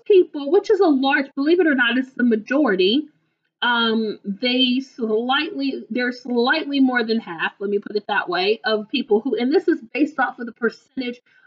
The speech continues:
of people who actually believe in the actual event of the rapture, because like I said,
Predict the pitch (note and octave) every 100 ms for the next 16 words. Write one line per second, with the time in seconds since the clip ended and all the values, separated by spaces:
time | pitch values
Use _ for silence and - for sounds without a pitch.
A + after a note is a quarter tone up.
0 | _ C4 - E4 D#4+ D4 D4+ - - C4+
1 | - - C#4+ A3+ A3+ B3+ C4 - A#3+ A3+
2 | G#3+ A3 - A#3 G3 G#3+ G3+ F3 G3+ -
3 | G3 F#3 F#3+ - - G3+ - A3+ A3+ C4
4 | C4 G#3+